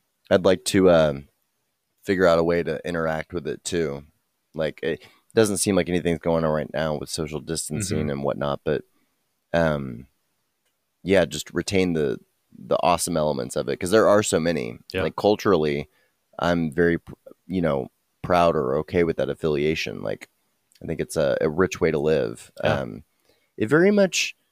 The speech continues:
Speaker 1: makes you grow up in a, a feeling of, like, I'm very different from everybody else, though.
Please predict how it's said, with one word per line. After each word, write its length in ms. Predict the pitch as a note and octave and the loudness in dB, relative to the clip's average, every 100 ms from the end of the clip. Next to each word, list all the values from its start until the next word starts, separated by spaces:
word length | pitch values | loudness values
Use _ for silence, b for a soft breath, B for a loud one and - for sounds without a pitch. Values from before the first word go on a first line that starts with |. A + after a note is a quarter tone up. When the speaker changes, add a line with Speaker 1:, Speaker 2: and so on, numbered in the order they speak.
| _ _ _ _ _ - - | _ _ _ _ _ -18 -6
Speaker 1:
makes 380 | G#2 A2+ A2 B2+ | 2 2 2 -4
you 100 | A2 | -2
grow 300 | G2 F#2+ F#2+ | 4 6 6
up 120 | - | 2
in 100 | F2+ | 0
a, 420 | E2+ D#2+ D#2+ B1+ - _ _ _ _ | 2 0 -2 -4 -8 _ _ _ _
a 80 | - | -8
feeling 420 | - F#2 F2 F2 | -6 -2 0 0
of, 100 | E2+ | -4
like, 160 | D2+ D#2 | -6 -8
I'm 160 | D#2 D#2+ | -8 -4
very 200 | D#2+ D#2 | -4 -4
different 400 | D2+ - C#2 - | -8 -8 -12 -12
from 140 | B1+ | -12
everybody 400 | G1+ A1 A#1 A1 | -10 -8 -8 -6
else, 280 | G1+ G1+ - | -8 -8 -10
though. 340 | G1+ G1+ G1+ | -6 -6 -6